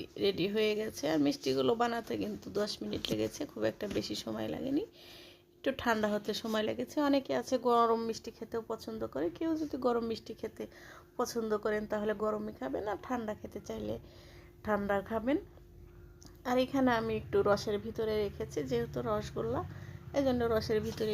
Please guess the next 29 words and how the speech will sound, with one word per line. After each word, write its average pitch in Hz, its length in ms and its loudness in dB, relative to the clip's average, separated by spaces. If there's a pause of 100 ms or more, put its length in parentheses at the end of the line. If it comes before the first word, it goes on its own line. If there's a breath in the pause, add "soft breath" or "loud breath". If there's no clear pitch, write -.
রেখে 214 300 -4
দিলাম। 262 220 -2 (1300 loud breath)
আর 214 160 6
মিষ্টিটা 302 420 4
খেতে 285 180 0 (100)
কিন্তু 262 200 4 (120)
ভীষণ 220 320 -4 (120)
মজা 214 300 -2
হয়েছিল। 226 420 -2 (160)
আর 277 140 2
আপনাদের 262 400 2
একটু - 140 -8 (140)
কেটে 226 280 0 (200)
দেখাচ্ছি, 208 400 -4 (100)
মিষ্টির 202 380 -8
ভিতরে 196 420 -2 (840 loud breath)
একদম 190 260 0 (120)
পারফেক্ট 190 560 0
হয়েছে। 208 300 -2 (300)
অনেকেই 208 320 -2
হয়তো 190 280 -4
ভাবতে 190 340 -8
পারেন 190 280 -4
মিষ্টির 190 320 -10
ভিতরে 185 280 -6 (100)
শক্ত - 280 -10 (180)
না, 240 80 -2 (1040 loud breath)
একদম 185 280 -4 (140)
সুন্দরভাবে 202 680 -2